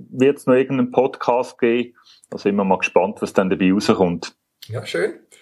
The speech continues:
Speaker 2: Jetzt etwas ganz Lustiges habe ich auch noch mitverfolgt aus der Ferne. Ein kleiner T-B-Hersteller aus Deutschland hat angekündigt, ein T B zu produzieren, wo Tracking-Nummern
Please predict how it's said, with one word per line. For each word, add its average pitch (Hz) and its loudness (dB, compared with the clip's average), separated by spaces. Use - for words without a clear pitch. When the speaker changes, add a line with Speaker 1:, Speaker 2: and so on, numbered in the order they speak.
Speaker 2:
Jetzt 180 0
etwas - 0
ganz 190 -4
Lustiges - -6
habe 208 -8
ich - -4
auch 143 0
noch 190 -4
mitverfolgt 202 0
aus 175 0
der - -6
Ferne. 170 2
Ein 127 0
kleiner 147 -2
T-B-Hersteller 175 0
aus 131 -4
Deutschland 165 -6
hat 120 -4
angekündigt, 147 -2
ein 120 -4
T 165 4
B 170 0
zu - -8
produzieren, 143 0
wo 123 2
Tracking-Nummern 156 0